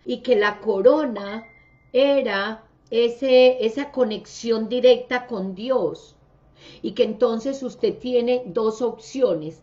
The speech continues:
Siempre hay dos opciones porque el cerebro es binario, eso ya lo vimos también en otro taller. Entonces, corona, ¿qué significa corona? Corona significa poder, significa autoridad, significa padre,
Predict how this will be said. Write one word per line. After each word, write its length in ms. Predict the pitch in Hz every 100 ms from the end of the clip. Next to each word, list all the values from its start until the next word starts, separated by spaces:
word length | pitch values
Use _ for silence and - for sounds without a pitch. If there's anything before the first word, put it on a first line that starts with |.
| _
Siempre 640 | _ - 285 294 302 294
hay 240 | 254 196 185
dos 300 | 214 226 247
opciones 520 | 226 - 262 240 233
porque 300 | - 196 -
el 100 | 175
cerebro 460 | - 185 175 160 185
es 220 | 202 180
binario, 540 | 208 214 226 247 175
eso 220 | 254 302
ya 180 | 220 196
lo 140 | 180 196
vimos 320 | 220 214 -
también 360 | 185 170 170
en 160 | 170 196
otro 300 | 190 185 190
taller. 420 | 175 151 170 131 - - - -
Entonces, 380 | 247 226 220 190
corona, 800 | - 247 226 294 330 349 359 - _ _
¿qué 140 | -
significa 760 | - 320 302 294 - - 254 254
corona? 520 | 240 208 226 180 175
Corona 400 | 226 196 202 226
significa 800 | 226 214 185 180 185 202 202 - _
poder, 540 | 196 175 180 196 165 - _ _
significa 640 | - 214 190 185 190 -
autoridad, 760 | 190 185 185 165 165 185 185 139 - _
significa 760 | - 196 185 175 170 - 170
padre, 540 | - 208 175 160 156